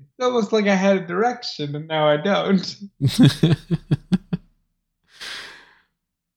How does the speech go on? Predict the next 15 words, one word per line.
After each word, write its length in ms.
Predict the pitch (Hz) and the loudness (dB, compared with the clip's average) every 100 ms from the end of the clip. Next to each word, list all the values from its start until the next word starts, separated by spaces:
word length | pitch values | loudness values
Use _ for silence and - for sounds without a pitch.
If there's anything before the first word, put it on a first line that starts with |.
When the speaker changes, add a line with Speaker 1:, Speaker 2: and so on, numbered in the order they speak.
| - | -14
Speaker 2:
So 840 | - 127 117 120 120 117 117 117 113 | 0 4 6 6 6 6 6 6 6
that's 360 | 131 190 - | 6 4 0
not 380 | 107 120 156 135 | 2 4 4 4
the 80 | 135 | 6
note 320 | 143 151 156 | 8 6 4
that 120 | 120 | 4
I 80 | 127 | 4
was 160 | 127 135 | 6 6
anticipating 580 | 120 123 120 - 120 120 | 4 4 2 4 4 6
that 80 | 113 | 6
we 80 | 110 | 4
would 120 | 104 | 4
end 240 | 101 156 135 | 4 4 2
on, 340 | 76 85 101 | 0 -2 -4
but 460 | - 92 92 87 | 0 2 4 2